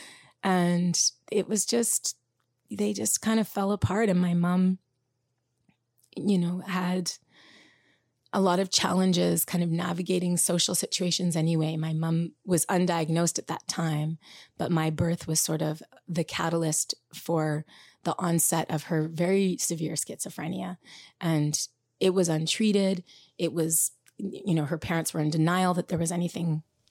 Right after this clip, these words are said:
going on, that she might need extra help. They were going through a divorce. They kind of said, "Well, if you're gonna have this baby, you can't live with us, and we're getting divorced and we're selling the house anyway." So, you know, she winds up in this home for,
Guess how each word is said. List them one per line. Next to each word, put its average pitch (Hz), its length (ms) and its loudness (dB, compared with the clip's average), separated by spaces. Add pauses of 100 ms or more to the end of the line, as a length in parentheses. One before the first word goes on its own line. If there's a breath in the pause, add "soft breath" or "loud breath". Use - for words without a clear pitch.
(120)
going 170 280 2
on, 170 280 2
that - 140 0
she - 120 2
might 165 200 0
need 170 160 -2
extra - 280 -10
help. 196 280 -2
They 190 100 0
were 175 80 0
going 185 220 -6
through - 140 -10
a - 20 -10
divorce. 196 600 -2
They - 120 -4
kind 170 240 -4
of 160 140 -2 (720 soft breath)
said, 170 300 0
"Well, 165 120 2
if 160 100 -2
you're 170 120 0
gonna 165 160 4
have 160 200 0
this 160 200 0
baby, 165 320 4
you 160 180 2
can't - 260 -6
live 170 140 -4
with - 160 -4
us, 165 400 0
and - 160 -8 (100)
we're 175 140 0
getting 160 240 2
divorced 160 380 0
and 165 40 0
we're 160 80 2
selling 165 260 2
the 156 80 2
house 175 220 -2
anyway." 220 640 2 (560 loud breath)
So, 190 300 2
you 190 180 2
know, 208 140 6
she - 200 2
winds 214 300 0
up 196 180 -4
in 196 120 4
this 175 160 2
home 208 520 4
for, 170 360 0